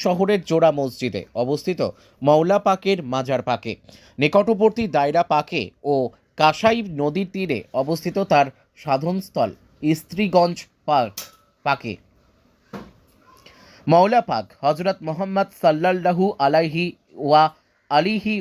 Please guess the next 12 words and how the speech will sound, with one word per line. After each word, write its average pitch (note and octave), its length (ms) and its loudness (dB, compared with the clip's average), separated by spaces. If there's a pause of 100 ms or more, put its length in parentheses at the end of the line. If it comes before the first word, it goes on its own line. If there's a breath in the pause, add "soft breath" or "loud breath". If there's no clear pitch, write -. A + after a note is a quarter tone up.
(120)
ওয়াসাল্লাম F3+ 640 2
এর E3+ 240 -2
বত্রিশতম F3 640 -4 (420 soft breath)
এবং D#3 200 2 (180)
একই G3+ 260 -6
সঙ্গে G#3+ 200 -2 (120)
কাদেরিয়া F#3 400 0 (100)
তরিকার F#3+ 380 -2
প্রতিষ্ঠাতা E3+ 560 -2
হযরত D3 340 -2
আব্দুল C3+ 380 2
কাদের F3+ 220 0